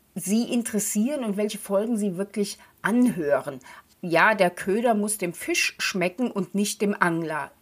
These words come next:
Also Folgen, von denen ich dachte, boah, die sind super, die finde ich absolut gelungen, die finde ich ganz toll, die haben dann fast gar keine Hörer gefunden, ja. Und Folgen, von denen ich dachte, na ja, also ob das jetzt irgendwie so groß Anklang finden wird,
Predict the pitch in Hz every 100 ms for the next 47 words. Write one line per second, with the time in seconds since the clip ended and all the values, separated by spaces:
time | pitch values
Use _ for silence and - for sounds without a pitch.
0 | _ 151 127 156 - 208 233 208 175 170
1 | 160 170 220 - 226 240 - 175 - 156
2 | 147 135 151 135 - 240 208 143 139 135
3 | 131 - 160 143 - 170 - 170 160 156
4 | 185 202 262 247 226 196 180 190 175 165
5 | 156 165 - 170 180 190 - - - -
6 | 190 180 180 165 - 180 - 156 175 156
7 | 156 196 160 131 131 - 147 - - -
8 | 160 - - - - 180 - 202 254 269
9 | 269 247 202 214 202 - 202 - 165 156
10 | 147 151 156 147 147 143 - - 151 -
11 | 208 202 175 170 170 165 170 - 165 -
12 | 160 208 240 220 214 233 220 208 220 185
13 | 226